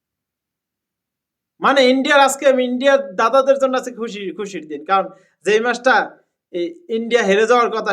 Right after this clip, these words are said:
সেই ম্যাচটা খাদের কিনারা থেকে টেনে ম্যাচটা জিতাইলো জাদেজা, শুভমান গিল, এরা ম্যাচটা জিতাই নিল। এর চেয়ে দাদাদের খুশির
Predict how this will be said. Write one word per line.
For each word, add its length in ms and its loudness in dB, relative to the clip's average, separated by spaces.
সেই 180 0
ম্যাচটা 220 -6
খাদের 340 -4
কিনারা 400 -2
থেকে 140 -6
টেনে 260 0
ম্যাচটা 380 -2
জিতাইলো 340 -2
জাদেজা, 380 0
শুভমান 360 -4
গিল, 180 -2
এরা 200 2
ম্যাচটা 320 -4
জিতাই 360 -2
নিল। 120 -6
এর 120 -2
চেয়ে 180 0
দাদাদের 340 0
খুশির 280 -8